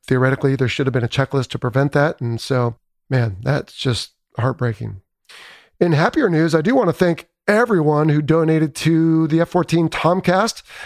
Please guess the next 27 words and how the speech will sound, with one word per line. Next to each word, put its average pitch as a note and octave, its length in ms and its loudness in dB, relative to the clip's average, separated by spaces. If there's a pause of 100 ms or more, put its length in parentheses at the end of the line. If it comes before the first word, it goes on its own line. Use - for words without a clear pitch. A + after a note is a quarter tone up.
(140)
Man, D3+ 220 2
we D#3+ 120 0
blew F3 500 0
away D#3+ 240 2
our C3 180 0
goal A#2 520 0 (260)
and C3+ 180 2
will C3 240 0
easily E3 420 2
make C#3 240 0
it C3 100 -2
to C3 100 -2
next C3 240 -2
month's C3+ 240 -2
finish C3+ 320 -4
line B2+ 280 0
with B2 100 -2
those B2+ 180 -2
guys B2+ 380 -2
in F3 220 0
the C#3+ 80 0
black. B2 420 -2
So C3+ 220 -8
that's D#3+ 300 0
a D3+ 40 -4
good B2+ 220 -6
thing. B2+ 280 -6